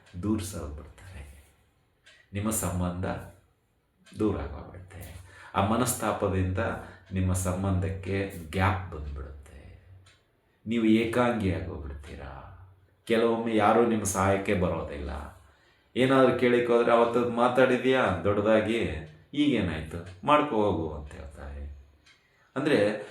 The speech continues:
ನಾವು ಸಹಾಯಕ್ಕೂ ಹೋಗೋಕ್ಕಿಂತ ಮುಂಚೆ ನಮ್ಮನ್ನ ವ್ಯಂಗ್ಯವಾಗಿ ಕಾಣುವಂಥದ್ದಾಗುತ್ತೆ. ನಮ್ಮ ಮುಖ ಚೆಹರೆ ನೋಡಿ ನಮ್ಮನ್ನ ಅಪಹಾಸ್ಯ ಮಾಡುವಂಥದ್ದಾಗುತ್ತೆ.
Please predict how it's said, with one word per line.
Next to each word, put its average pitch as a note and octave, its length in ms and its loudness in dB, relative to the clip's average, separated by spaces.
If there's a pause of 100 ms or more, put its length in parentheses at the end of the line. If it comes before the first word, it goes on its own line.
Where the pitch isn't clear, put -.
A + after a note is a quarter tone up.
(120)
ನಾವು B2+ 200 4
ಸಹಾಯಕ್ಕೂ C#3 680 2
ಹೋಗೋಕ್ಕಿಂತ B2+ 680 2
ಮುಂಚೆ B2+ 380 0
ನಮ್ಮನ್ನ A#2 440 0
ವ್ಯಂಗ್ಯವಾಗಿ G2+ 760 0
ಕಾಣುವಂಥದ್ದಾಗುತ್ತೆ. D2 1200 -8 (320)
ನಮ್ಮ A2 380 -2
ಮುಖ G2 220 -4
ಚೆಹರೆ A2 760 0
ನೋಡಿ G2+ 360 -2
ನಮ್ಮನ್ನ F#2+ 380 0
ಅಪಹಾಸ್ಯ F#2 720 2
ಮಾಡುವಂಥದ್ದಾಗುತ್ತೆ. D#2+ 1160 -8